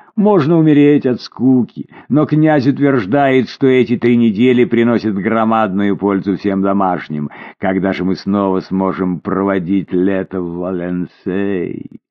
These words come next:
сказала она, понизив голос, чтобы не услышал муж. Пребывание в Валенсей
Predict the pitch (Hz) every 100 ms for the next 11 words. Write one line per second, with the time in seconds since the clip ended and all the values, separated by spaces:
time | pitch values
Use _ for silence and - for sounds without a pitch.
0 | _ _ _ - 80 69 82 80 78 78
1 | 78 78 76 76 67 67 62 82 101 92
2 | - 76 64 65 62 60 67 65 62 60
3 | 52 50 50 - - _ _ _ _ _
4 | _ _ _ _ _ - 82 78 90 95
5 | 90 87 87 85 - 80 73 78 85 80
6 | 78 - 104 110 62 -